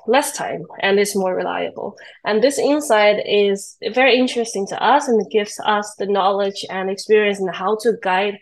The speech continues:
our drivers going forward, which route to take.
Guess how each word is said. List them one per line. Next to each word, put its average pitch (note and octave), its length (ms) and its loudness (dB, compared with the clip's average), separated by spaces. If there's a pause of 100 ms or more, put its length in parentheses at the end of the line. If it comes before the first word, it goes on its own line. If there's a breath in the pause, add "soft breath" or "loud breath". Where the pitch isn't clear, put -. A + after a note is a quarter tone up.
(280 loud breath)
our F#3+ 220 0
drivers G3+ 600 0
going F#3 340 -4
forward, F#3 540 0 (260 soft breath)
which G3 280 -4
route F3 340 -2
to - 100 -10
take. - 360 -10